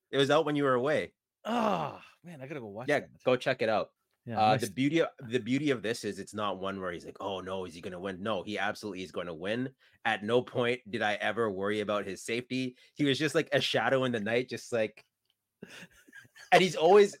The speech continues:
Speaker 1: he's always accidentally uncovering bigger, like,
Speaker 2: <laughs>
Speaker 1: mobster capades bec-
Speaker 2: Because I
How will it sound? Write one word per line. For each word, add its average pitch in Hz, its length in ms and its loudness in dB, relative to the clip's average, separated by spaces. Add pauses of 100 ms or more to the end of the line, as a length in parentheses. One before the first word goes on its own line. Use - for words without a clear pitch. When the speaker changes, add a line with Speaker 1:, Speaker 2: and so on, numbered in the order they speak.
(120)
Speaker 1:
he's 147 260 -4
always 185 380 4 (100)
accidentally 135 960 0
uncovering 123 800 -2 (120)
bigger, 120 540 0
like, 113 280 -6 (140)
Speaker 2:
<laughs> - 580 0
Speaker 1:
mobster 127 380 2
capades 123 560 -2
bec- 135 120 -10
Speaker 2:
Because 190 320 6
I 180 220 6